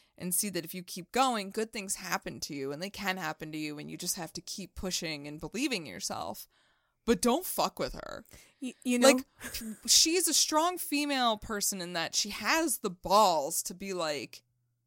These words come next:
Speaker 1: "Don't fuck with me." But
Speaker 2: Yeah.
Speaker 1: then she's also this amazing sex icon for, like, you know, anybody who's into the female figure.
Speaker 2: You know who she is?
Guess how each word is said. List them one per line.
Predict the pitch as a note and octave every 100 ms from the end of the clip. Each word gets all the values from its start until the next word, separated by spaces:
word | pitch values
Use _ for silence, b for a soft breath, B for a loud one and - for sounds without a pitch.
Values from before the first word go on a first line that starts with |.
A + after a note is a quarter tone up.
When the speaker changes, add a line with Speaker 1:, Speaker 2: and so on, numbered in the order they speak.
| _ _ -
Speaker 1:
"Don't | G3+ D4+
fuck | - C4+ C#4
with | F#3+ F3
me." | E3 E2 D#2+ -
But | G#3
Speaker 2:
Yeah. | G#3
Speaker 1:
then | G#3+
she's | G#3 G#3+
also | G3+ G3+ G#3+
this | F#3+ F#3
amazing | F#3+ G3 F#3+ F3+ E3+
sex | - - - -
icon | C#3+ F#2 - - G2+ E2 G#3 -
for, | F#3+
like, | E3 D3+ C#3+ - _ _ _ _ _ _ _
you | G3
know, | F3+ D3 C3+
anybody | F3 E3+ E3 E3 D#3+
who's | E3 D#3+
into | - D#3 D#3
the | D3+
female | F#3 F3 B2+
figure. | - - - - - A3+ -
Speaker 2:
You | A3+
know | A3+
who | B3+
she | - D4+
is? | B3+ D4+ -